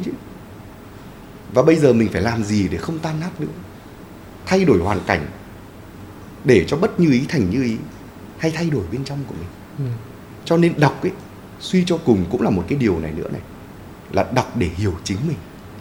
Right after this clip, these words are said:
Speaker 1: đọc để giải mã con người bên trong của mình. Và đến tận bây giờ, như em nói từ đầu đó, em vẫn chưa hiểu hết em, cho nên là sẽ tiếp tục tìm hiểu mình. <laughs>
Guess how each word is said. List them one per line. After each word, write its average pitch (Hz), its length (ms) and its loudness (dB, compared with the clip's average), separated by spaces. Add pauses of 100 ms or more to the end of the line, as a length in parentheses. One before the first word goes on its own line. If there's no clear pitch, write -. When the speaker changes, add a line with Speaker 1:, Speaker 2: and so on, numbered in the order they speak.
(920)
Speaker 1:
đọc 131 280 2
để 95 140 4
giải 80 280 0
mã 90 140 -2
con 151 240 0
người 95 180 2
bên 156 140 2
trong 151 160 -6 (120)
của 87 80 -8
mình. 78 140 -8 (960)
Và 107 100 6
đến 123 280 6
tận - 180 2
bây 147 120 6
giờ, 104 280 2 (720)
như 143 100 4
em 139 80 6
nói 120 160 4
từ 135 60 0
đầu 90 240 0
đó, - 80 -6
em 139 100 -4
vẫn 147 140 -2
chưa 180 120 4
hiểu 113 240 2
hết 175 80 -2
em, 156 180 -4 (500)
cho 165 120 6
nên 156 160 6
là 110 80 2
sẽ - 140 -2
tiếp - 200 0
tục - 160 2
tìm 110 120 2
hiểu 98 140 0 (100)
mình. 110 100 0 (480)
<laughs> 202 100 8